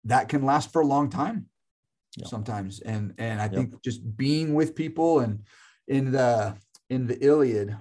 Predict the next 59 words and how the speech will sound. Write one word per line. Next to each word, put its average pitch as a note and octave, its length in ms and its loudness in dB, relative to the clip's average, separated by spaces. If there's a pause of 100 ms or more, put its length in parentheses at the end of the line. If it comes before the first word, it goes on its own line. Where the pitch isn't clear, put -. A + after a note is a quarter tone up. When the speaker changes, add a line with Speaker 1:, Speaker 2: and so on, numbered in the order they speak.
Speaker 1:
one B2 260 -2
of D3 80 0
the C3 80 -2
things, A#2+ 600 0
if, G#2+ 180 -4
if A#2+ 120 -4
I A#2+ 80 2
could, G#2 180 -2
s-, - 160 -10
if C#3 160 -2
it's A2 100 0
okay C#3+ 300 6
with B2 160 4
you, B2 80 2
if A#2+ 80 -4
I A2 60 0
kinda A#2 200 -4
switch - 720 0
Speaker 2:
Yeah, A2 200 4
let's A2+ 200 2
do. C3 220 0 (100)
Speaker 1:
to D3 80 0
this C3+ 160 2
other C3+ 240 2
thing. D3+ 320 -2
I'm C3+ 60 -2
Speaker 2:
I G#2+ 80 2
Speaker 1:
gonna B2 80 6
Speaker 2:
love A#2+ 140 2
Speaker 1:
do G2 80 0
Speaker 2:
the - 20 0
Speaker 1:
that. G2 60 2
Speaker 2:
Iliad. G#2 320 -2 (680)
Speaker 1:
Um, B2+ 460 -6 (1400)
one D#3+ 160 -8
of E3 80 -8
the, C3+ 240 -14
I'll C#3+ 120 -10
just C3 160 -8
grab D3 200 6
it D3+ 80 0
off C#3 140 2
my B2+ 100 -4
shelf D3+ 400 0
really C#3+ 200 2
quick. D3 560 4 (640)
The, B2 500 -4 (640)
this C3 300 0
stage, D#3+ 760 -2
'cause B2+ 120 -2
it, C3 160 -2
it C3+ 160 -2
connects C#3+ 420 -2
exactly C#3 460 -2
with C3 80 -6
what B2+ 100 -4
we're A#2 60 -8
talking A2+ 460 -2
about. G2 360 -8